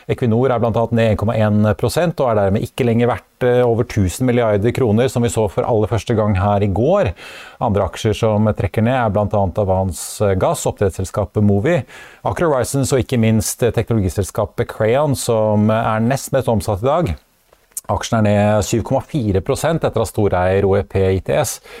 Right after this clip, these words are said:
bekrefter at de har solgt unna en god del aksjer, og nå sitter de igjen med åtte komma fire prosent. Vi får også ta med at emballasjeprodusenten Elopak faller litt over fem prosent etter å ha erklært,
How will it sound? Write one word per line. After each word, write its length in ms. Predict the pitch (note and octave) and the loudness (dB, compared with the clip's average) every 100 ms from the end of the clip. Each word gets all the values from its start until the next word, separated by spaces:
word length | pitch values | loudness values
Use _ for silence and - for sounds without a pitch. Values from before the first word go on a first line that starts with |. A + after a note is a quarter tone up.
| - - | -20 -8
bekrefter 520 | B2 - G#2 - A2+ | -6 -2 -4 0 0
at 280 | G#2+ - A2 | 0 -2 -2
de 100 | G2 | 0
har 300 | F#2 G#2 G2+ G2+ | 0 0 2 0
solgt 320 | G2 G#2+ - | 0 -2 -2
unna 480 | A2 G2 F#2 F#2+ G2 | 0 0 2 2 2
en 160 | G2 G2 G2 | 2 2 2
god 160 | G2 A2 | 2 2
del 80 | A2 | 0
aksjer, 420 | F#2+ - A#2+ F2+ - - - - | -2 -2 -2 -2 -6 -20 -12 -2
og 80 | |
nå 160 | G#2+ G2+ | 0 0
sitter 340 | - F#2+ - | 0 -2 0
de 60 | F#2+ | 2
igjen 180 | G2 F2+ | 2 2
med 100 | G#2 | -2
åtte 220 | - - | -2 -4
komma 240 | - F#2 | -2 -2
fire 460 | E2+ G#2+ F#2+ F2+ F#2 | -2 -2 -4 -2 -6
prosent. 840 | - A2+ - - A2 D#2+ _ - _ | -4 -6 -4 -4 -4 -6 _ -20 _
Vi 440 | - - - - | -20 -20 -20 -6
får 60 | A#2+ | -4
også 200 | G2 A2+ | -4 -4
ta 160 | G#2+ F#2+ | 0 0
med 160 | G2+ | 0
at 220 | A#2 F#2 | 0 -2
emballasjeprodusenten 1000 | - G#2 G#2+ G2 F#2+ G#2 G2 G#2 F2 - | -2 0 0 0 0 0 0 0 -2 -4
Elopak 640 | - B2 A2+ A#2 E3+ - - | -4 0 2 0 -2 -6 -4
faller 680 | B2 G#2 G#2+ A2 A2+ A2+ | 0 2 4 2 2 2
litt 160 | A2+ G#2+ | 2 0
over 140 | A2 | 0
fem 220 | G2+ G2+ F2+ | 0 -2 0
prosent 420 | A#2+ - E3+ E3+ | -2 0 -2 0
etter 220 | C3 A2+ | -2 0
å 60 | G#2 | 0
ha 60 | |
erklært, 340 | G2 - G2+ | 0 -2 -2